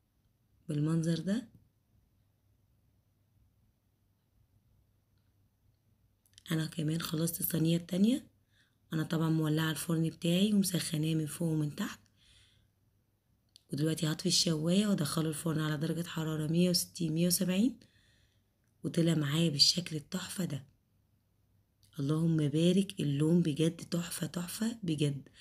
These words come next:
احلى كتير وانضف من بره، وتحدي الافران. تقدري تعملي كل حاجة في بيتك بتكلفة بسيطة جدًا، وهتديكي نتيجة احلى كتير من بره.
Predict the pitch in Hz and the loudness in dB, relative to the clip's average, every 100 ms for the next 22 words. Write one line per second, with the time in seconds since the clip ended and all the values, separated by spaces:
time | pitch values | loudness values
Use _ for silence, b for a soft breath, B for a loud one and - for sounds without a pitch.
0 | B B - - 175 - - 196 190 - | B B -2 0 0 0 2 4 4 2
1 | 170 185 185 - 160 147 143 b b b | 2 2 2 0 0 0 -4 b b b
2 | _ 156 151 - 165 170 180 - - 170 | _ -6 -4 -2 0 2 0 -2 -6 -4
3 | 151 147 b b b - 160 170 175 170 | -4 -6 b b b 0 6 6 6 4
4 | 165 175 175 190 180 - 180 180 165 202 | 4 4 4 2 2 0 0 0 2 2
5 | 208 262 B B B _ - 170 165 175 | 2 -2 B B B _ -4 -2 0 2
6 | 190 165 196 196 180 196 233 262 - _ | 4 4 2 2 2 0 0 -2 -4 _
7 | 147 139 160 180 175 165 180 185 - - | -8 -4 -2 2 4 4 2 0 0 2
8 | 190 175 220 190 175 151 139 139 | 2 2 4 4 4 2 -2 -4